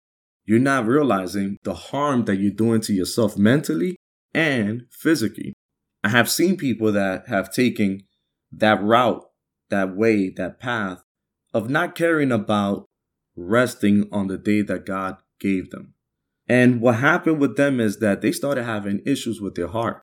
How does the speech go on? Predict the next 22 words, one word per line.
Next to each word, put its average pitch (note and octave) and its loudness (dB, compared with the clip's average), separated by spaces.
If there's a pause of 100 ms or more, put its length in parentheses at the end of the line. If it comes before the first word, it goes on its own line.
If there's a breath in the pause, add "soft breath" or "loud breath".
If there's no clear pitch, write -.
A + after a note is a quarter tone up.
(600)
They G2+ 4
started A2 4
having F#2 -4
high G2+ 2
blood A2+ -2
pressure D#2+ -8 (440)
because C#3 2
they A#2 -2
were C3+ -2
not B2+ -4
giving A#2 0
their A#2+ -2
body A#2 -2
the A2 -4
rest G2+ 0
that A2 -2
is G#2 -6
needed. D3 -4 (560)
See, - 0
the G#2+ -2
Sabbath F#3 0
day G2 0